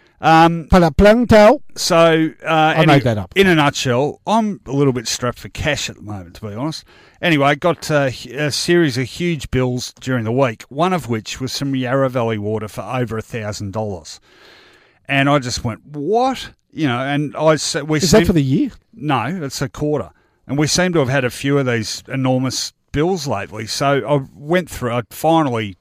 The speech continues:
Speaker 1: did a bit of homework and went through all the bills I've paid in our nine years we've lived at this same address. And up until about a year ago, they were all about three hundred and fifty to four hundred. And then all of a sudden there was this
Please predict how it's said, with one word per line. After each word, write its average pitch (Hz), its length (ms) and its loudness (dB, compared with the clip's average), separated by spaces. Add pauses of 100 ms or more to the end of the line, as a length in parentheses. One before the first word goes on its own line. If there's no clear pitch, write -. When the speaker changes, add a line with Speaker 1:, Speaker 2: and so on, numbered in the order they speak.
Speaker 1:
did 123 140 -4
a 110 40 -6
bit 104 140 -6
of 95 80 -6
homework 123 520 -2
and 107 200 -6 (500)
went 131 160 -2
through 117 520 0
all 143 260 4
the 120 60 -4
bills 120 320 -4
I've 110 160 -8
paid 127 380 -2
in 120 100 -2
our 113 160 -2
nine 117 360 -2
years 110 280 -6
we've 107 220 -4
lived 110 240 -6
at 101 120 -8
this 101 140 -12
same 110 280 -6
address. 123 440 -4 (400)
And 156 100 2
up 175 140 2
until 175 240 2
about 123 240 2
a 113 40 0
year 123 260 2
ago, 104 280 -2
they 120 120 -2
were 117 100 2
all 120 140 2
about 107 220 -4
three 123 280 -2
hundred 113 200 -4
and 98 140 -8
fifty 110 360 -10
to 101 80 -8
four 107 300 -4
hundred. 127 360 -4
And 131 100 -4
then 156 80 4
all 185 120 4
of 180 60 -4
a 175 40 -2
sudden 131 360 0
there 123 120 0
was 120 160 -2
this - 300 -6